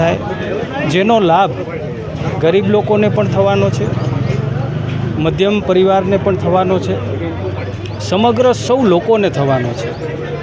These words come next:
એ પછી રોજિંદા જીવનની નાની મોટી ચીજવસ્તુઓ હોય, સવારે ઉઠીએ આપણે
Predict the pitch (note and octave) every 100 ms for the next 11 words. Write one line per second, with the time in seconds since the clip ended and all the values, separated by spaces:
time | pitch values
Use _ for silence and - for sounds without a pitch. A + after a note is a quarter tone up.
0 | - - - - - - A3+ A3 - A#3+
1 | A#3+ F3+ F3+ F#3 G#3 A3 F#3+ G#3 G#3+ A3
2 | A3 A3 G#3 G3+ - - - - - -
3 | E3+ F3+ G#3+ G#3+ G#3 G3+ F#3 F#3+ F#3 F#3
4 | - G3+ F#3+ G3 - - - - - -
5 | - - - - E3 F#3 F#3+ F3+ E3 G#3
6 | F#3 D3 - - - E3 F#3+